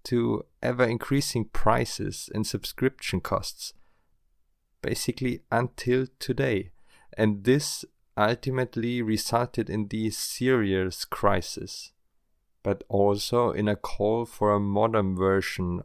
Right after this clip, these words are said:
of open science publications.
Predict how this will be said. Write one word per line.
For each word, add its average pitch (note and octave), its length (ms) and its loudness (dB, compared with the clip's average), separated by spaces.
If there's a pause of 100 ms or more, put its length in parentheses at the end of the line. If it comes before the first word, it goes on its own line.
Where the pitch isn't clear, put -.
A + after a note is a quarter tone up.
of - 320 -4 (180)
open G2 440 0
science G2 460 0
publications. - 1120 -4